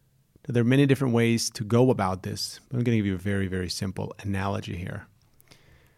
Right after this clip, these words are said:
First, think about your ideal client. You first have to understand, who are they? What's the, what's the identity of these people?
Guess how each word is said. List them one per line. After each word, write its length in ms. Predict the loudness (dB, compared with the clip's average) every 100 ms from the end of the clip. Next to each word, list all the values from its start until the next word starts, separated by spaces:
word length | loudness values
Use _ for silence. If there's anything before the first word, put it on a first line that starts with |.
| _
First, 420 | 4 6 6 4
think 200 | 2 4
about 380 | 6 6 4 2
your 260 | 0 0
ideal 540 | 0 0 0 0 0 -2
client. 640 | -6 -4 -4 -4 -12 -18 _ _ _ _ _ _ _
You 80 | -12
first 420 | -4 2 2 2
have 180 | 0 0
to 120 | 0
understand, 800 | 0 0 -2 -2 -2 -2 -4 -6 -12 _ _
who 580 | -2 2 4 4 2 -4
are 540 | -2 0 0 -2 -4 -10 _
they? 500 | -4 -2 -2 -6 -14 _ _ _ _ _ _ _ _ _ _ _ _ _ _
What's 460 | -2 2 2 0 -2
the, 440 | 2 4 4 2 -4 _ _ -8
what's 360 | 0 0 2
the 120 | 0
identity 760 | 4 4 6 8 8 4 0 -4 -10
of 360 | -2 0 0 -2
these 220 | -2 -2
people? 480 | -2 -4 -4 -8 -12